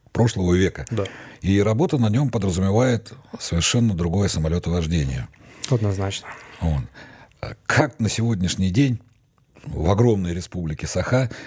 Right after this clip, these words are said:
Speaker 1: с приводными радиостанциями? Ну, я понимаю, наверное, все-таки с гарминками там вылетали, <laughs> конечно, не без
Speaker 2: Да.
Speaker 1: этого, да? А вот вообще по правилам самолетовождения и именно по тем правилам, по которым должен летать этот самолет,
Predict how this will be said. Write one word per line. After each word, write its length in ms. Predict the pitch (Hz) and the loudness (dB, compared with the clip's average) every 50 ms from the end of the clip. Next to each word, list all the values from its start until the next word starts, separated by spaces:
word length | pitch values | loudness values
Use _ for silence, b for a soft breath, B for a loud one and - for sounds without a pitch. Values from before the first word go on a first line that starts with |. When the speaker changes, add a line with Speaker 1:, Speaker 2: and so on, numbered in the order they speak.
| B B B B B - | B B B B B -12
Speaker 1:
с 100 | - - | -6 -2
приводными 440 | 85 85 87 92 87 104 113 101 95 | 0 2 2 2 4 2 2 2 2
радиостанциями? 840 | 90 87 82 85 87 85 - - 87 71 62 - - 67 65 65 B B B B | 0 -2 0 0 -2 -2 -2 -2 -2 -2 -2 -4 -6 -6 -8 -8 B B B B
Ну, 60 | 110 | 4
я 80 | 131 139 | 4 4
понимаю, 380 | 156 147 160 170 160 139 107 92 | 4 2 2 4 4 2 2 0
наверное, 360 | 104 117 123 127 117 117 110 | 0 0 0 2 2 0 0
все-таки 340 | - - 110 - - - 107 | 0 -2 -6 -6 -2 -2 0
с 80 | 98 | 0
гарминками 540 | 98 123 139 160 190 185 151 - - 78 80 | 2 2 2 4 4 4 2 2 0 -2 -2
там 180 | - - 85 76 | -2 0 0 2
вылетали, 480 | 85 98 92 104 - 110 92 80 80 | 2 2 2 0 0 0 -2 -2 -2
<laughs> 60 | 78 | -2
конечно, 400 | - 95 80 117 107 - - 98 | -2 0 4 2 2 2 0 -8
не 140 | 90 85 92 | -8 -6 -2
без 120 | 98 117 110 | 0 0 0
Speaker 2:
Да. 120 | 101 98 | 0 0
Speaker 1:
этого, 200 | - - 76 71 | -2 -2 -2 0
да? 140 | 113 117 - B B B B B B B B | 0 -2 -2 B B B B B B B B
А 120 | - 101 | 2 4
вот 160 | 101 117 - | 4 4 2
вообще 320 | 117 131 123 - - 165 156 | 0 -2 -2 0 0 0 0
по 380 | 117 - - 120 120 120 113 | -2 -2 0 2 2 2 2
правилам 480 | 107 - - 107 107 101 92 85 82 76 | 0 -2 0 2 2 2 2 0 -4 -6
самолетовождения 760 | - 87 87 87 90 - 85 90 95 107 147 196 180 131 104 | -6 -4 -4 -2 -2 -2 0 0 0 2 2 4 4 4 2
и 180 | 92 98 113 113 | 2 2 4 4
именно 280 | 101 95 90 87 87 | 4 2 2 0 -2
по 140 | - - 92 92 | -2 -2 -4 -4
тем 240 | - - 90 80 | -2 -2 -2 0
правилам, 320 | - 87 92 90 85 80 73 | 2 2 2 2 0 0 -2
по 80 | - | -4
которым 360 | - 90 - - 85 82 80 78 | -4 -4 -2 0 0 2 2 4
должен 320 | 117 117 98 76 80 73 | 4 4 4 2 -4 -6
летать 280 | 71 - - 85 - - | -8 -8 -6 -6 -6 -6
этот 200 | 76 - - 120 | -6 -8 -8 -8
самолет, 420 | - 90 87 101 131 156 151 - | -6 -2 0 2 2 2 0 -2